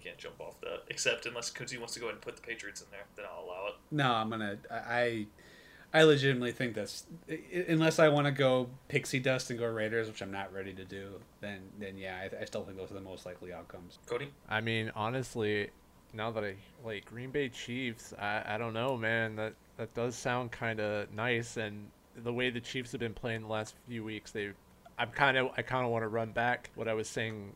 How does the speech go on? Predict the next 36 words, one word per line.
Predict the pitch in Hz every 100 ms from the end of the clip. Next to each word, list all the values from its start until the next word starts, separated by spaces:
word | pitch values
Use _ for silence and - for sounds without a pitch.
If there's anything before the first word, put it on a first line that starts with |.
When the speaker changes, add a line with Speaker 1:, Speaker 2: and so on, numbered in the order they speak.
| -
Speaker 3:
you | 139
know, | 135
Speaker 1:
Okay. | 123
Speaker 3:
earlier | 127 127
in | 110
the | 104
year. | 104 101 104 117 - - -
They're | 123 120
really | 131 135 120
heating | 123 127 113
up | 117 123 -
in | 107
a | 101
big | 113 104
fucking | - 110 113 98
way. | 113 113 101 104
It's | 117 113
kinda, | - 127 123 117 113 - -
it's | 123
kinda | - 151 147
hard | 127 135 131 107 - - - - - - - -
thinking | 147 139 135 117
that | 113
they're | 131
going | 123 123 110
to | 117
lose | 98 107 113 101
and | 104
not | 104 110 -
go | 98
all | 95
the | 95
way | 110 95
at | 92
this | 110 -
point. | - 104 98